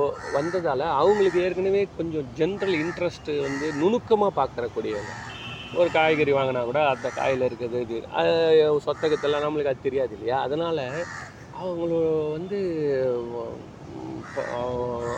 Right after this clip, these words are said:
அவங்களுடைய அந்த ஆட்சிமை வந்து எல்லாத்துலேயும் இருக்கும். ஒவ்வொரு விஷயத்துல அப்படி பார்த்த உடனே உன்னை கண்டுபிடிச்சிருவாங்க. ஒரு ஒரு அணுவிலும் எது மாறி இருக்கு, எது மாறல வீடையெல்லாம். அதனால இனி வரப்போற காலத்துல வந்து சரி, ரைட்டு. இப்போ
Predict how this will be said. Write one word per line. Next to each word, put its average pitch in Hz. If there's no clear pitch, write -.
அவங்களுடைய 139
அந்த 104
ஆட்சிமை 160
வந்து 151
எல்லாத்துலேயும் 196
இருக்கும். 131
ஒவ்வொரு 180
விஷயத்துல 165
அப்படி 120
பார்த்த 175
உடனே 190
உன்னை 175
கண்டுபிடிச்சிருவாங்க. 135
ஒரு 123
ஒரு 147
அணுவிலும் 180
எது 151
மாறி 151
இருக்கு, 147
எது 143
மாறல 139
வீடையெல்லாம். 127
அதனால 151
இனி 104
வரப்போற 156
காலத்துல 110
வந்து 110
சரி, 165
ரைட்டு. 123
இப்போ 170